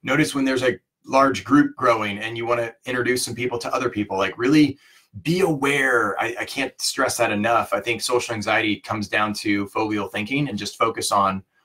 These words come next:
"Oh my gosh, um, look what I'm about to do," or, "What, look what I'm not doing correctly." And we ne-, we wanna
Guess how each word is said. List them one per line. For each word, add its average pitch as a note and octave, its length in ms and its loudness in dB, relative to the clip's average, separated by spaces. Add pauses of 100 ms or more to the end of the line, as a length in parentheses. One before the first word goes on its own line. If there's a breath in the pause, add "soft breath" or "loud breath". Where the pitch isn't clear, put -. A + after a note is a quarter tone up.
(160)
"Oh G2+ 80 0
my A2 120 2
gosh, G#2 580 4 (300)
um, G2+ 280 2
look G#2 160 -6
what A2+ 100 4
I'm G#2+ 80 0
about G2+ 280 2
to G2+ 80 -10
do," G2+ 300 0
or, F#2+ 240 -2
"What, G#2+ 280 -4
look A#2 160 0
what A#2 80 6
I'm G#2+ 100 2
not G#2+ 200 2
doing G#2 180 -4
correctly." G#2+ 420 0
And G2 80 -4
we G#2 100 -2
ne-, A#2+ 200 0
we A2+ 100 -2
wanna A#2 340 2